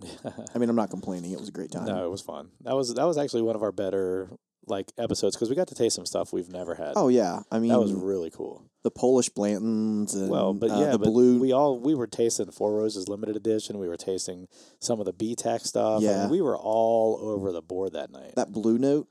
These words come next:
Speaker 2: that was
Speaker 1: Oh, yeah.
Speaker 2: amazing.
Speaker 1: Yeah, you
Speaker 2: I,
Speaker 1: did
Speaker 2: that
Speaker 1: the
Speaker 2: was
Speaker 1: Blue
Speaker 2: one of
Speaker 1: Note.
Speaker 2: my favorites, as random as that
Speaker 1: Yeah.
Speaker 2: was.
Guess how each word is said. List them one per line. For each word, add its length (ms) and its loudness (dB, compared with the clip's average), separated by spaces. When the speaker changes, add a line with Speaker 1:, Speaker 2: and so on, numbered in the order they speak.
Speaker 2:
that 160 -2
was 160 4
Speaker 1:
Oh, 20 8
yeah. 120 6
Speaker 2:
amazing. 380 2
Speaker 1:
Yeah, 60 -2
you 60 -2
Speaker 2:
I, 100 0
Speaker 1:
did 80 0
Speaker 2:
that 40 6
Speaker 1:
the 60 4
Speaker 2:
was 100 4
Speaker 1:
Blue 40 2
Speaker 2:
one 80 2
of 40 4
Speaker 1:
Note. 60 2
Speaker 2:
my 60 2
favorites, 480 2
as 100 -4
random 380 -2
as 100 -8
that 80 -2
Speaker 1:
Yeah. 60 -2
Speaker 2:
was. 460 -4